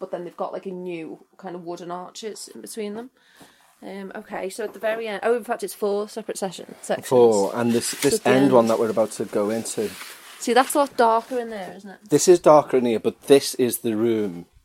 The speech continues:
Speaker 2: which I'm not feeling great about.
Speaker 1: Yeah.
Speaker 2: I s-, I really am not feeling great
Speaker 1: So,
Speaker 2: about it.
Speaker 1: yeah, in the
Speaker 2: I'm gonna
Speaker 1: end
Speaker 2: snap
Speaker 1: one.
Speaker 2: some photos in here too.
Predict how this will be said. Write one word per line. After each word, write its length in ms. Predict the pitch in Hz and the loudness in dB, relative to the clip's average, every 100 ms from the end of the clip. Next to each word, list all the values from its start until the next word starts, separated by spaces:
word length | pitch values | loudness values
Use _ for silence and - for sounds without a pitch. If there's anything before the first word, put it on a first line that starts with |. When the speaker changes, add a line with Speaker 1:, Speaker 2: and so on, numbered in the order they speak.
| _ _ _ _ _ _ - | _ _ _ _ _ _ -6
Speaker 2:
which 220 | 107 - | -6 -6
I'm 320 | 110 107 104 104 | -4 -4 -4 -6
not 140 | 98 | -8
feeling 300 | - 101 95 | -10 -12 -12
great 300 | 95 95 90 | -12 -14 -16
about. 280 | 85 90 - _ - | -20 -20 -20 _ -18
Speaker 1:
Yeah. 220 | 185 160 190 _ _ _ _ _ _ _ _ _ _ _ _ | -16 -18 -20 _ _ _ _ _ _ _ _ _ _ _ _
Speaker 2:
I 60 | 110 | -8
s-, 140 | - | -6
I 60 | 110 | -8
really 480 | 107 120 113 107 104 | -2 2 2 0 -8
am 160 | 101 | -10
not 100 | 101 | -12
feeling 260 | - 104 98 | -14 -16 -12
great 180 | 98 95 | -10 -10
Speaker 1:
So, 120 | 98 | -10
Speaker 2:
about 100 | - | -10
it. 60 | 98 | -12
Speaker 1:
yeah, 140 | - | -14
in 80 | - | -14
the 60 | 104 | -6
Speaker 2:
I'm 60 | 127 | -2
gonna 80 | 143 | 0
Speaker 1:
end 80 | |
Speaker 2:
snap 180 | - 151 | 0 -2
Speaker 1:
one. 20 | - | -4
Speaker 2:
some 120 | 131 | -8
photos 680 | - 113 117 120 120 - - | -4 -4 -2 -2 -2 -6 -8
in 140 | 117 113 | -6 -6
here 240 | 120 104 | -8 -10
too. 320 | - 104 101 | -10 -10 -10